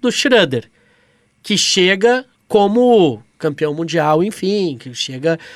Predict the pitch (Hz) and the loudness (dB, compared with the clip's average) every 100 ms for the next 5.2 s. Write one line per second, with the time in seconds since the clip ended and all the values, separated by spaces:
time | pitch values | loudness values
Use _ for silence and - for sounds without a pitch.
0 | - - - 165 160 151 160 156 147 143 | -20 -20 -4 -4 -2 -2 0 0 0 0
1 | 165 147 151 143 156 165 185 202 247 214 | -2 0 0 0 -2 -2 0 2 2 2
2 | 208 165 151 156 - - - 160 - - | 0 -4 -2 -2 -2 -10 -6 -6 -6 -4
3 | 156 156 147 123 170 - 202 - - 196 | -2 0 -2 -4 -10 -2 -2 -2 -2 0
4 | 240 202 151 165 180 165 143 139 143 170 | 2 2 2 2 0 -4 -4 -4 -2 0
5 | 160 | 0